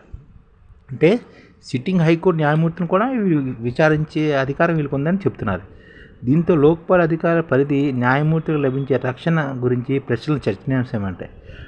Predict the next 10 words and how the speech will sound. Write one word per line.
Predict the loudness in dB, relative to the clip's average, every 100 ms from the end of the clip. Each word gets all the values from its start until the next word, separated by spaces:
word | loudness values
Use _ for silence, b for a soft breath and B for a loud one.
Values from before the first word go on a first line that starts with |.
| B
అంతేకాదు | -4 0 0 0 -4 -2
న్యాయ | 0 0 2
వ్యవస్థ | 2 0 -2
స్వతంత్రం | -8 -8 -2 -2 0 0
మీద | 0 -2
కూడా | -4 -4
నీలిమేడలు | 0 0 0 -2 -2 -4
ఏర్పడ్డాయని | -6 -6 -6 -4 -4 -4
అనుకుంటున్నారు. | -6 -8 -12 -12 -16 -16 -20 -20 B B B B
అంటే | -8 -4 -4 -4